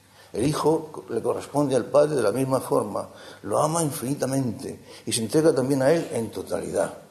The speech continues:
Relación de paternidad, relación de filiación. Ahora bien, esa, ese, esa relación de amor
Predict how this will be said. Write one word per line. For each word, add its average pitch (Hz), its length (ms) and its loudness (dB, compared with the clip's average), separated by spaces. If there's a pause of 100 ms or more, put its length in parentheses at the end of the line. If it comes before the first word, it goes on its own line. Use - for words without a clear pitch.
(460)
Relación 104 420 0
de 139 100 2
paternidad, 117 800 0 (260)
relación 143 380 -2
de 120 80 -2
filiación. 98 520 -6 (300)
Ahora 160 180 4
bien, 113 260 0 (800)
esa, 202 580 4
ese, - 640 2 (320)
esa 196 280 4
relación 175 420 0
de 156 100 4
amor 123 320 4